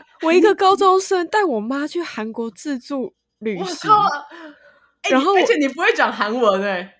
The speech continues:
Speaker 1: 对，然后我一个人包办全部的饭店、机票、旅途、旅行。
Speaker 2: 哦，等一下，我太好奇了，快，快，快，快！你跟我讲，然后，然后你，你怎么搞的？你怎么搞？你一开始先做了哪些事？
Speaker 1: 我现在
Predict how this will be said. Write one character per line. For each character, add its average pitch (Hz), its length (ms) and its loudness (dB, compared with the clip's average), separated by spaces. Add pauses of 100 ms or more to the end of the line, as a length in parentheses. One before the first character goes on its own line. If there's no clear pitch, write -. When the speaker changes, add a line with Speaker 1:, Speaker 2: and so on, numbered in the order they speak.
(160)
Speaker 1:
对， 427 200 4
然 302 140 2
后 392 160 2
我 370 120 2
一 240 100 -4
个 262 120 -2
人 240 200 -2
包 254 180 0
办 285 180 -2
全 202 220 -8
部 226 120 -6
的 202 400 -6
饭 196 320 -4
店、 190 380 -6 (520)
机 214 240 -10
票、 208 540 -4 (800)
旅 190 240 -6
途、 - 380 -8
旅 202 120 -6
行。 196 100 0
Speaker 2:
哦， 233 40 -4
等 220 80 -10
一 - 20 -12
下， 233 220 0
我 208 80 -2
太 277 180 0
好 285 180 0
奇 190 140 -8
了， 170 60 -8
快， 262 200 0 (160)
快， - 0 -
快， 208 260 -2
快！ - 140 0 (280)
你 196 40 -10
跟 247 120 -6
我 277 60 -4
讲， 196 180 -4
然 226 80 4
后， 294 80 0
然 269 100 4
后 262 60 -10
你， 247 120 -10
你 285 160 -2
怎 320 80 -2
么 233 100 -2
搞 185 220 0
的？ 160 120 -8
你 262 100 -4
怎 302 100 -4
么 226 120 -4
搞？ 185 180 0
你 175 80 -8
一 311 100 0
开 349 160 -4
始 262 80 -6
先 240 220 -6
做 220 220 -4
了 156 80 -4
哪 151 40 -8
些 170 160 -10
事？ 185 220 -10
Speaker 1:
我 311 80 0
现 302 100 -4
在 415 60 0